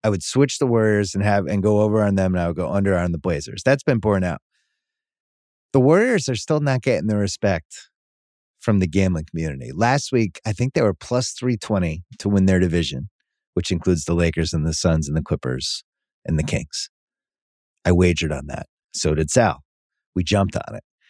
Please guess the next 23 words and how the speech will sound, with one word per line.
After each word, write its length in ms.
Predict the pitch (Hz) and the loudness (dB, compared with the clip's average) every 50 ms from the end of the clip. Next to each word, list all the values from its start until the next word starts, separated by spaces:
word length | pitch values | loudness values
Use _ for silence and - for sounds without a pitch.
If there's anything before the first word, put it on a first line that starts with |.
| _ _ _ - | _ _ _ 2
Now 240 | 127 156 202 240 220 | 6 6 6 6 4
it's 140 | 151 - | 2 0
still 240 | - - - 170 160 | -2 2 2 2 2
plus 440 | 117 - - - 147 156 170 - - | 2 -2 -2 0 2 2 2 0 0
one 200 | 143 135 135 131 | 0 2 2 0
seventy 580 | 120 - - 131 139 131 131 107 98 95 87 85 | -2 0 2 2 2 2 2 2 2 2 2 0
on 140 | 85 87 | -2 -4
FanDuel. 580 | 87 - - 117 113 117 113 95 90 69 64 69 | -6 -4 -4 -2 0 0 0 -2 -4 -6 -6 -6
The 80 | 87 90 | -6 -6
Suns 320 | - - 139 156 170 - | -2 0 2 2 4 4
have 160 | - 131 104 | 2 0 0
slightly 360 | - - 117 120 117 95 113 | 0 -2 0 0 2 2 0
better 320 | 107 90 110 101 95 98 95 | 2 2 2 2 2 2 2
odds. 540 | 104 110 104 90 78 69 80 - - - _ _ _ _ _ _ _ _ _ _ _ _ _ _ _ _ _ _ | 2 2 2 0 -2 -4 -8 -14 -16 -16 _ _ _ _ _ _ _ _ _ _ _ _ _ _ _ _ _ _
The 60 | 113 | 2
way, 180 | 120 156 196 196 143 101 | 4 4 4 4 0 0
the 100 | - 131 | 0 2
Warriors 280 | 127 151 208 269 277 185 | 4 4 4 4 2 0
are 60 | 151 | 0
gonna 160 | 127 120 107 | 0 2 2
win 140 | 104 113 117 | 2 2 4
their 140 | 107 101 92 | 4 2 2
division. 380 | 87 82 92 87 - - - | 0 0 -2 -4 -4 -8 -16